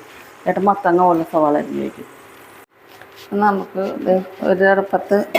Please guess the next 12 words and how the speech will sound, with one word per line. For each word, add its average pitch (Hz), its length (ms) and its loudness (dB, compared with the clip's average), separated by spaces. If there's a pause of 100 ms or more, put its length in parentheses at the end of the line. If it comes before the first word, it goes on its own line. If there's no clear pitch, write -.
(680)
ഗ്യാസല്ലേ, 180 480 0 (260)
അരിക്ക് 180 300 -2
വെള്ളം 185 220 4
അടുപ്പത്തിടാം. 165 560 -2 (260)
എന്ന് - 120 -4
വെച്ചാൽ 170 260 -4 (180)
ചോറൊന്നുമില്ല, 175 720 0 (760)
റൂബിക്ക് 180 480 2
ചോറ് 190 240 4
കൊടുക്കണമല്ലോ. 151 640 0 (1400)
അപ്പൊ 170 180 -4
തിളച്ച്, 170 760 -4